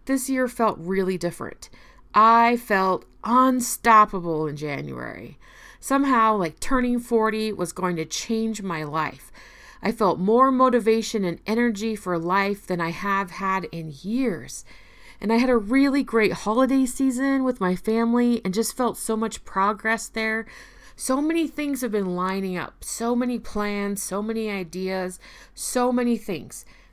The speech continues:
This was going to be it. I could absolutely feel it. And I was one hundred percent convinced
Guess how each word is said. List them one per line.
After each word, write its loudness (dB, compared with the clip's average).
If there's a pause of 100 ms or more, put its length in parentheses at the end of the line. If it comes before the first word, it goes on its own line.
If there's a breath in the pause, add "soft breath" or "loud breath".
This -2
was -4
going -2
to -4
be -4
it. -8
I 0
could -6
absolutely -2
feel -2
it. -8 (320 loud breath)
And 2
I 2
was 2
one 2
hundred -2
percent -2
convinced -6